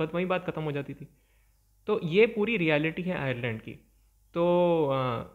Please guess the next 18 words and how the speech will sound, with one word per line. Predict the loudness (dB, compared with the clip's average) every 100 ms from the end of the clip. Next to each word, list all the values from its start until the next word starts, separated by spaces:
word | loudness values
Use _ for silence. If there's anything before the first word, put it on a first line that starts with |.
| -14
मैं | 0 0
बस | 2 0
ये | -2
बात | 0 0
बताना | 0 -2 -2 -2
चाहता | -2 -2 -4
था | -6 -12 -14
और | -8 -6 -6 -12
सामने | -8 -6 -2 -2
रखना | -2 -4
चाहता | -4 -4 -4
था | -4 -6 -6
कि | -4
this | -4
is | 0 0
the | 2
reality | 2 0 2 0 -2 -6
of | -6